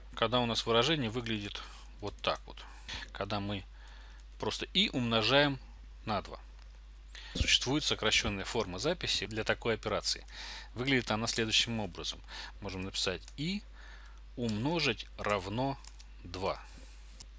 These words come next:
То есть это означает, что мы и умножаем на два, и результат кладём обратно в переменную «и».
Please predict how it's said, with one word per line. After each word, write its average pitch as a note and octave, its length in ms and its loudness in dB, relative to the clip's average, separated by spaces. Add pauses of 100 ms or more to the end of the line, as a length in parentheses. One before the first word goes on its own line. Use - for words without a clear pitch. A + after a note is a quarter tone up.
(100)
То - 80 -8
есть - 180 4
это A#2 260 4
означает, A2+ 440 6
что - 240 4
мы G#2+ 260 0 (880)
и D3 240 4 (140)
умножаем G#2 760 4 (160)
на D3+ 200 10
два, F3+ 280 0 (500)
и C3+ 100 4
результат A#2 540 4
кладём A#2 540 6
обратно A2 480 6
в - 80 -6
переменную G#2 640 -2
«и». F#2 240 -10